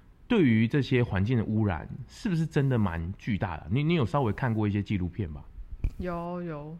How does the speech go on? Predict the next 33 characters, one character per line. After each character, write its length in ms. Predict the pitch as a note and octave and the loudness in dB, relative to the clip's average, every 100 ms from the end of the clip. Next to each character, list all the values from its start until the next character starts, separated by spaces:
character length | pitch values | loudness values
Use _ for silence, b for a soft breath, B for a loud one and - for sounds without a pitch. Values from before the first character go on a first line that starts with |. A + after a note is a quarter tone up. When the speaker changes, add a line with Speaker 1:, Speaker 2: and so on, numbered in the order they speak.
| - | -14
Speaker 2:
我 120 | F#3+ G3 | -6 -2
很 160 | A#3+ | -2
推 220 | G#3 C#4 C4 | -2 -2 -2
荐 200 | C4+ B3+ | -2 -2
大 120 | A#3+ | -4
家 200 | A3+ A3 | -6 -6
看 240 | C4 A#3 | -4 -4
一 40 | G#3 | -4
个 160 | G3 | -6
叫 120 | G3+ | -6
做 300 | G#3 G3+ F#3+ F#3+ | -6 -6 -6 -8
《时 260 | - F#3+ | -10 -10
尚 320 | F#3 A3 G3 F#3 | -6 -6 -6 -6
代 220 | G3+ F#3 | -8 -8
价》 220 | G3+ F3+ | -8 -10
的 80 | E3+ | -10
纪 200 | D#3+ F3 | -10 -10
录 120 | F3 | -8
片。 300 | E3+ - E3 - F3 b b b | -8 -8 -10 -10 -16 b b b
对， 240 | - F3 E3 | -10 -8 -6
那 140 | A3+ | -6
个 240 | A3+ F#3+ F3+ | -4 -4 -4
就 240 | G#3 G3+ | -6 -6
是 380 | G3+ G3+ F3+ G3 b b b - | -6 -6 -6 -10 b b b -4
算 160 | A#3+ | -2
是 100 | A#3 | -2
我 100 | A3+ | -2
启 220 | F#3 - E3 | -4 -8 -10
蒙 180 | C#3+ | -10
片， 280 | D#3 F#3 E3 | -10 -8 -6
我 100 | D#3+ | -8
之 160 | E3 G3+ | -8 -6
前 220 | G#3 | -6